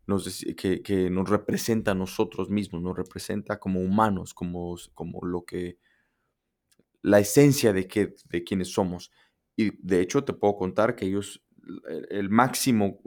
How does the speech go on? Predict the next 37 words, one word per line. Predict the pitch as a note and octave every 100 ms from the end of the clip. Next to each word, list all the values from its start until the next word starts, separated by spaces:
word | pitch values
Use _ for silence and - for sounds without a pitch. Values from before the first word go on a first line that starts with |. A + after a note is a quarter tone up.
| G2
este, | F#2 - - F#3 F2+
representante | F#2+ - F#2+ G2 G2 A2+ G#2
de | F#2
la | F#2+ F#2
toltequidad | G2+ F#2+ F#2+ - G2 A2+
o | A2+
de |
la | F#2
toltecayotl, | F2+ F#2 F#2 F#2 A2+ G#2+ -
lo | G2+ F#2
de | F2+
los | F#2+
toltecas, | - F#2 - G#2 C3 D3 - _ _ _ _ _ -
es | - -
Quetzalcóatl. | G#2+ - A2+ C#3 F3+ - F#2+ F#2
Y |
Quetzalcóatl | - A2 - G#2 - C#3+ C#3+ D#3+ C#3+
no | A2+
fue | B2 - G#2+ G#2+
un | A2+ A#2
dios, | D#3 B3 -
como | G#2 F#2+
se | -
nos | F#2+ F#2
ha | A2
contado, | - G#2+ - F#3+ - -
no, | B2+ F#3+
para | - A2+
nada, | E3 A#3+
no | A#2 D3+
fue | -
un | F#3
dios, | G3+ A#3+ -
no | C3
fue | C3+
una | E3 C3
deidad, | A2+ G#2 C#3 C#3+